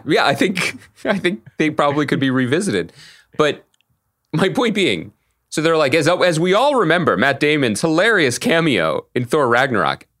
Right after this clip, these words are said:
And I have no fucking idea what they're talking about. To the point where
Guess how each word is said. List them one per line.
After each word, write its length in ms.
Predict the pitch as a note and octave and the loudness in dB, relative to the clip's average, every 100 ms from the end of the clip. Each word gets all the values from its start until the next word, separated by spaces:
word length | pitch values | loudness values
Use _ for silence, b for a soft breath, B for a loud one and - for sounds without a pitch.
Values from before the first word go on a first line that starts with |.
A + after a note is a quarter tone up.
| - | -4
And 120 | D3 | 0
I 60 | |
have 180 | D3 G#2+ | 0 0
no 320 | C3 D#3+ D#3 | -2 0 0
fucking 340 | C3+ B2 A#2 G2+ | 0 -2 0 -2
idea 220 | F#2+ F#2 | 0 0
what 100 | D#2+ | -2
they're 100 | D#2+ | -4
talking 320 | D2+ B1 C#2+ | -4 -6 -6
about. 240 | B1 B1 - B B | -10 -10 -12 B B
To 80 | F#3 | -2
the 100 | F3+ | -2
point 260 | F#3 G3+ F#3 | 0 -2 0
where 360 | C#3+ B2+ - | 0 0 -2